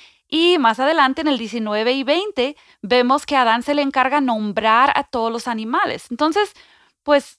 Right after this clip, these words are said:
si tienes tu Biblia, mejor puedes leer todos esos versículos, ¿verdad? Pero, Mateo, ¿qué, qué aprendemos aquí sobre lo que Dios tenía en mente para la persona masculina que él acaba de crear?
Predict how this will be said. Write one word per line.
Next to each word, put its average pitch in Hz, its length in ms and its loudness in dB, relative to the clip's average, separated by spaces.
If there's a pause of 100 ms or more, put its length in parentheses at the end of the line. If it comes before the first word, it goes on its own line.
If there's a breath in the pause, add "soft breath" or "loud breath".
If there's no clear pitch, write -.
si 233 300 -10
tienes 339 200 0
tu 381 120 2
Biblia, 311 420 4
mejor 226 760 0
puedes 240 280 -2
leer 254 260 0
todos 233 300 2
esos 269 200 -4
versículos, 247 600 0
¿verdad? 214 340 -2
Pero, 285 220 4 (320 loud breath)
Mateo, 311 360 2
¿qué, 339 400 0
qué 320 100 0
aprendemos 330 540 0
aquí 302 240 -4
sobre 294 240 -4
lo 262 120 -2
que 247 100 -4
Dios 240 220 -4
tenía 320 280 0
en 302 220 -2
mente 269 320 -2
para 262 240 2
la 233 240 0
persona 311 640 0 (400 loud breath)
masculina 240 1000 -2 (200)
que 226 180 -2
él 233 100 2
acaba 220 360 0
de 202 140 -8
crear? 202 440 -6